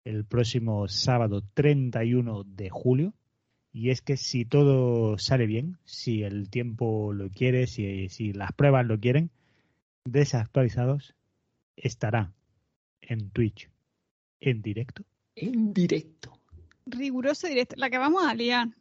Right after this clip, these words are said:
Speaker 3: porque
Speaker 2: Sí.
Speaker 3: luego al final siempre, mm, soltamos alguna que hay que cortar y demás. Mm,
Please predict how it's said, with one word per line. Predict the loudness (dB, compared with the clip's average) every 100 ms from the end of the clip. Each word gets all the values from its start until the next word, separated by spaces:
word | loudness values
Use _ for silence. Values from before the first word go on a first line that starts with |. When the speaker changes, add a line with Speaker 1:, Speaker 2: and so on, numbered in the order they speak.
| -12
Speaker 3:
porque | -8 0
Speaker 2:
Sí. | 2
Speaker 3:
luego | 4 6 4
al | 2 -2
final | -2 -2 2 4 4 2
siempre, | 0 0 2 4 6 6 2 2 -2
mm, | -4 -4 -6
soltamos | -4 -4 0 2 4 6 6 4
alguna | 4 4 4 4 2
que | 0
hay | -6
que | -4 -4
cortar | -2 -2 0 4 6 4
y | 4
demás. | 2 2 2 2 0 -2
Mm, | -2 0 0 -2 -2 -4